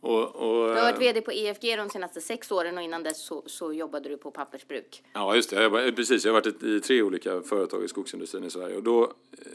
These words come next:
Speaker 1: och det är ju en industri som har en så enormt stor miljöpåverkan, eller den är så tydlig.
Speaker 2: Mm.
Speaker 1: Eh, så där får, fick man ju liksom från första början jobba med de här miljöfrågorna. För det är så,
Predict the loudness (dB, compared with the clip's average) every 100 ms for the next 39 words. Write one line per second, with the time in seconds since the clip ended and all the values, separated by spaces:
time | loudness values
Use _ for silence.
0 | -8 -6 0 4 8 8 6 4 4 4
1 | 4 4 0 0 2 2 -2 -4 -2 0
2 | 0 -2 -6 -2 0 0 -2 -2 0 0
3 | -2 -4 -6 -4 -2 -2 0 2 2 0
4 | -2 2 2 2 0 -2 -2 -10 -10 -12
5 | -18 -20 -8 -4 -2 -2 -2 -4 -4 -4
6 | 2 4 6 6 4 4 -2 0 -2 -2
7 | -2 -6 -6 -4 -4 -4 -2 2 2 4
8 | 2 2 2 0 -2 -2 -4 -4 -4 0
9 | 0 0 -4 -4 -4 -8 -12 -10 -4 -2
10 | -2